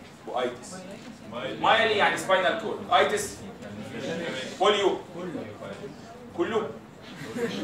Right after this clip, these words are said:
حلو جدا. بص يا سيدي، انتوا عارفين ان البوليو بيجي على الانتيريور ايه؟ على الانتيريور هورن ولا البوستيريور هورن؟ بيجي على الانتيريور هورن. طيب ايه رايك بقى ان الانتيريور هورن ده وايت ماتر ولا جراي ماتر؟ بلاك ماتر.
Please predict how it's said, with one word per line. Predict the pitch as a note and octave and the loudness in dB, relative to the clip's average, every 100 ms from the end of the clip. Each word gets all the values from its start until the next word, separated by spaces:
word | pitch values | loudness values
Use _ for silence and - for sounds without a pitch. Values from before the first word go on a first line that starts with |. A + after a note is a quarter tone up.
| - - - - - | -6 -8 -8 -4 -4
حلو | - - | -2 -4
جدا. | - - B4 - | -4 -4 -2 0
بص | - | 0
يا | - | 0
سيدي، | - - - - F3+ D3+ - - | -2 -4 -6 -8 -8 -8 -10 -10
انتوا | B2 D3+ | 2 6
عارفين | G3+ G#3+ | 6 4
ان | G#3+ | 0
البوليو | F#3 G#3+ A3 | 4 6 8
بيجي | G#3 G#3+ | 8 8
على | F3+ E3+ | 6 6
الانتيريور | - A3 F3+ | 2 0 2
ايه؟ | F3 F3 C#3+ B2 - - - - - A#3 A3+ A3 - - - | 4 4 2 -2 -10 -14 -16 -16 -14 -14 -14 -14 -16 -10 -2
على | - | 0
الانتيريور | D#3 D#3 A3+ G3+ | 0 0 4 8
هورن | F#3+ A#3 | 10 8
ولا | G#3 F3 | 8 6
البوستيريور | D3+ - G#3 E3+ | 4 2 4 6
هورن؟ | F3 E3 - - - - - | 6 6 0 -10 -12 -12 -6
بيجي | G#3 | 4
على | G3 F#3 | 6 6
الانتيريور | F3+ G#3+ G3 | 4 2 4
هورن. | F3+ E3 - - - | 6 6 4 -4 -2
طيب | E3+ F3 | 6 6
ايه | E3+ G3 | 8 8
رايك | G3 F3+ | 8 8
بقى | G3 G3 | 8 6
ان | |
الانتيريور | E3 D#3+ F#3+ F#3+ | 4 0 4 4
هورن | F3+ | 6
ده | E3 | 6
وايت | F#3 F#3 | 6 6
ماتر | F#3+ F#3+ F3 | 4 4 4
ولا | D#3 | 4
جراي | C#3+ F3 | 4 2
ماتر؟ | E3 D#3 C#3 - - - - - - - - - - - - - - G#2+ A2 G#2+ A2 A#2 - G2+ F#2+ B2 A#2+ - - D#2+ - - - - - - - G#2+ | 4 2 0 -6 -12 -18 -18 -20 -18 -18 -18 -16 -16 -14 -14 -14 -14 -14 -14 -12 -12 -14 -14 -14 -12 -10 -10 -10 -10 -10 -10 -14 -16 -16 -16 -18 -14 0
بلاك | C3+ A#2 | 0 0
ماتر. | G#2+ | -6